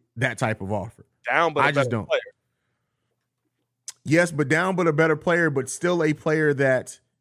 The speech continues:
Speaker 1: you, the way Kobe's playing now, even though he has the upside of scoring, you can find better defensive players to, that play. Like, listen, that's not even what Alex Caruso's getting.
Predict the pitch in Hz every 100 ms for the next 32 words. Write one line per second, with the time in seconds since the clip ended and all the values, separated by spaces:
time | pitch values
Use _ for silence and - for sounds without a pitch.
0 | _ _ _ _ _ _ 110 131 196 160
1 | 127 143 127 180 226 226 214 208 214 196
2 | 180 165 120 180 185 180 185 180 180 160
3 | - - - 180 151 127 - 131 120 110
4 | 104 _ _ - 202 135 156 165 160 127
5 | 101 - 98 156 160 147 135 151 127 117
6 | 147 135 123 - - - 123 - 147 135
7 | - - _ _ 202 277 - 302 - 139
8 | - - 302 349 330 311 254 226 254 240
9 | - 190 190 302 - 185 143 117 110 -